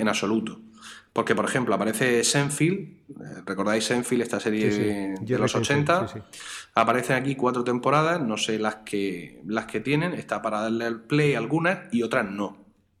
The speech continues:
Speaker 1: ¿vale? La uno y la dos, bueno, de la uno solo hay cinco capítulos, de la dos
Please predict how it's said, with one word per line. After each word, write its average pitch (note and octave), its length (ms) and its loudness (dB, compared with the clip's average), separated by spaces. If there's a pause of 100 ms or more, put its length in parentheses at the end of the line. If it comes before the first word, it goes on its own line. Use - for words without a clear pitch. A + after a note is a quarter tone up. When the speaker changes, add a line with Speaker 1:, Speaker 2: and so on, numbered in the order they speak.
(280)
Speaker 1:
¿vale? A2+ 260 -2
La A2 140 2
uno B2 440 0
y - 80 -8
la G#2+ 140 2
dos, F#3 480 -2 (260)
bueno, A#2+ 160 0
de A2 120 2
la A#2+ 100 6
uno G3 220 4
solo D3+ 200 4
hay D3+ 120 2
cinco D#3 260 -2
capítulos, G2 520 -4 (720)
de A2+ 180 -2
la G#2+ 120 2
dos F#3 560 -2